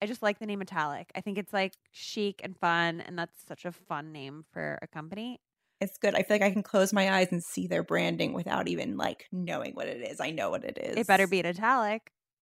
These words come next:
Speaker 2: <laughs>
Speaker 1: But
Speaker 2: I
Speaker 1: wait.
Speaker 2: bet you it's not, just to be ironic.
Speaker 1: Yeah. Eighty percent's a lot of money.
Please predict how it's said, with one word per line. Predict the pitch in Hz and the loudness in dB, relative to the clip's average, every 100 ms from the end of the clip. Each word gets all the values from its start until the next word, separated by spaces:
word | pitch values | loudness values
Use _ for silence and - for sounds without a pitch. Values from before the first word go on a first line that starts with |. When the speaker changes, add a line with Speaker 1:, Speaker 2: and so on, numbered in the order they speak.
| _ | _
Speaker 2:
<laughs> | 262 - - - | 8 8 0 6
Speaker 1:
But | 302 247 - - 247 - - 370 | 8 8 2 -6 -6 -6 8 10
Speaker 2:
I | |
Speaker 1:
wait. | 330 285 | 12 10
Speaker 2:
bet | 220 | 8
you | 240 | 6
it's | 185 - | 4 4
not, | 208 185 185 - - | 6 12 12 12 0
just | 180 - | -8 -8
to | - | -4
be | 208 | 2
ironic. | 202 220 - - - | 4 4 0 -6 -10
Speaker 1:
Yeah. | 208 185 - _ _ _ _ 254 | -8 -8 -10 _ _ _ _ 0
Eighty | 311 | 0
percent's | 415 381 370 294 | 0 0 0 6
a | |
lot | 262 | 6
of | 254 | 6
money. | 285 165 | 4 2